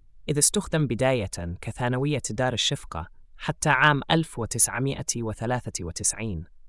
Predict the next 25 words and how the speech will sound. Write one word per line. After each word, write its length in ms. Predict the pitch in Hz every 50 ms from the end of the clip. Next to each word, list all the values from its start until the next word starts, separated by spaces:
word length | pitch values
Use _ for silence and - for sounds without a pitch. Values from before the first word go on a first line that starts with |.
| - - - - - - - - - - - - - - -
في 100 | - 147
العام 300 | 147 135 170 175 190 175
الدراسي 680 | 147 127 139 139 147 147 143 - - 92 82 78 - - - - - -
ألف 240 | 170 165 - - 147
وتسعمائة 640 | 139 - - 120 - - 107 131 151 156 143 131 - - 120
وواحد 440 | 110 107 110 117 - - 123 104
وسبعين، 600 | 104 95 - - 101 92 90 107 135 120 87 82 - - - - - - - - - - -
نقل 300 | 156 170 - - 156 143
النشاط 480 | 139 131 127 123 - - 156 151 - -
التعليمي 760 | - - - 135 117 120 135 151 156 139 113 95 90 95 - - - -
إلى 200 | 139 131 120 117
مبنى 360 | 117 123 120 123 117 107 101
جديد، 460 | 95 98 95 98 135 127 107 92 - - - - - - - - - - -
بينما 400 | - 131 131 131 131 123 123 113
حول 360 | - - - 160 151 143 135
المبنى 380 | 123 120 110 113 135 131 135 123
القديم 600 | 101 95 - 113 107 110 113 107 98 87 90 - - - -
إلى 200 | 120 107 101 87
متحف. 560 | 92 92 90 - - - 95 - - - - - - - - - - - - - - - - - -
في 180 | - 151 151
عام 240 | 139 151 180 180 175
ألف 360 | 165 - - 185 175 - -
وتسعمائة 840 | 135 - - 127 - - 117 135 143 143 147 - - - - 123 113
وثلاثة 640 | 104 104 - - 117 120 135 139 135 - - 127
وتسعين، 680 | 113 107 - - 110 - - - 147 151 117 95 90